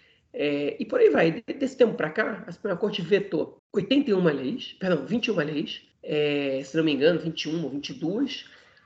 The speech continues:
ameaçou vetar outras, e, e a direita, essa direita não liberal, principalmente essa mais radical, acredita que muitas leis não foram nem escritas porque eles já sabiam que a Suprema Corte ia vetar. Que tipo de lei a Suprema Corte vetou?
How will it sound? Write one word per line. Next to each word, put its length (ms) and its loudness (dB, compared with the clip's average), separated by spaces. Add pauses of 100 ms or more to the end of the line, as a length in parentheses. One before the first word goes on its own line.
(360)
ameaçou 800 0
vetar 320 -2
outras, 520 0
e, 260 -8
e 180 0
a 60 6
direita, 500 2 (300)
essa 260 -4
direita 300 -2
não 100 -2
liberal, 360 2
principalmente 320 -10
essa 100 -12
mais 180 -8
radical, 480 -4
acredita 600 -4
que 480 -6
muitas 380 0
leis 200 0
não 140 -2
foram 180 -2
nem 140 0
escritas 640 -4 (140)
porque 140 -4
eles 100 0
já 80 2
sabiam 420 -6
que 80 -8
a 40 -4
Suprema 280 -2
Corte 360 -2
ia 80 -2
vetar. 420 -2 (300)
Que 80 -8
tipo 200 -2
de 120 2
lei 160 2
a 20 2
Suprema 240 0
Corte 180 -2
vetou? 440 -6